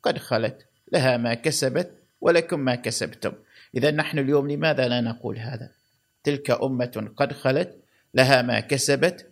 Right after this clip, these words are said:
ولكم ما كسبتم".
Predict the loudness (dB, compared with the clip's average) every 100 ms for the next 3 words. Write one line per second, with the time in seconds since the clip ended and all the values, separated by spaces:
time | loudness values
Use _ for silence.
0 | _ _ 4 6 6 4 0 0 2 2
1 | 0 -10 _ _ _ 2 4 4 0 -2
2 | -4